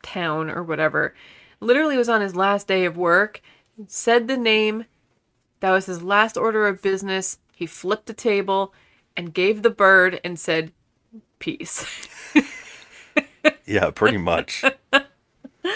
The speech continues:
Speaker 2: The poor bastard had to letter that somewhere. Uh,
Speaker 1: <sighs>
Speaker 2: okay. You, you already looked into it, obviously.
Speaker 1: A little
Speaker 2: Do you,
Speaker 1: bit.
Speaker 2: do you know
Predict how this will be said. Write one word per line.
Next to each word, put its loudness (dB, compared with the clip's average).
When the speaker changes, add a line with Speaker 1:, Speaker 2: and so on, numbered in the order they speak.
Speaker 2:
The 0
poor 4
bastard 0
had -2
to -6
letter -4
that -12
somewhere. -18
Uh, 4
Speaker 1:
<sighs> 6
Speaker 2:
okay. -4
You, 0
you 2
already 2
looked -4
into -6
it, -8
obviously. -6
Speaker 1:
A 0
little 4
Speaker 2:
Do 2
you, 4
Speaker 1:
bit. -2
Speaker 2:
do -6
you 2
know 2